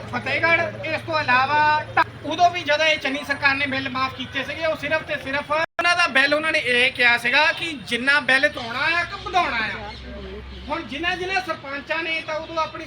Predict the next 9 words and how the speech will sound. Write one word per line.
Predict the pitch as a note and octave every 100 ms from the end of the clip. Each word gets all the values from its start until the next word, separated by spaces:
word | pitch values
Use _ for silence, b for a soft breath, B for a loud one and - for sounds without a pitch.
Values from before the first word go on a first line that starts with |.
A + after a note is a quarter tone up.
| -
ਸੋਚੀ | C#4 B3+
ਸੋਚਿਆ, | - E4 D#4+ D#4+
ਡੀਪਲੀ | D4+ A#3+ C4+ E4 D#4
ਨਹੀਂ | C#4+ F#4+
ਕਿਸੇ | F4+ D4+ D#4+
ਅਫਸਰ | D4 D4
ਤੋਂ | A#3+ C#4+
ਸਲਾਹ | C4 C#4 E4
ਲਈ | C#4+